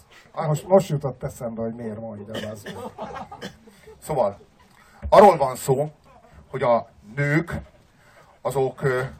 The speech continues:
Speaker 1: a szexuális forradalmat gyakorlatilag a szó szoros és átvitt értelmében egyaránt meglovagolták. Elsajátították a férfi szerepet, és ez kellett a szexuális forradalomhoz.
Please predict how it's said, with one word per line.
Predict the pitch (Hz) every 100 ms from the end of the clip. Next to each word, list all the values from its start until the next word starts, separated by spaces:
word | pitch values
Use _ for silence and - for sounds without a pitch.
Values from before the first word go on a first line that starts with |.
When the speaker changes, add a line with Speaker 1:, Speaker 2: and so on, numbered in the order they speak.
| - _ _ _
Speaker 1:
a | -
szexuális | - 202 - 190 147 143 -
forradalmat | 151 135 131 135 127 131 139 156 - - - - -
gyakorlatilag | 151 151 143 143 147 143 143 151 - - - _
a | 120
szó | - 156 120
szoros | - 165 143 160 - -
és | - 117
átvitt | 117 - 131
értelmében | 131 - 123 123 120 113
egyaránt | 113 127 120 135 - - -
meglovagolták. | - 147 160 143 139 131 120 113 110 - 104 - - - _ _ _ _ - - -
Elsajátították | 185 202 202 175 180 - - -
a |
férfi | 151 147 -
szerepet, | - 120 - -
és | 135
ez | 135
kellett | 214 262 247
a | 160
szexuális | 156 - 131 120 113
forradalomhoz. | 123 110 110 104 98 104 -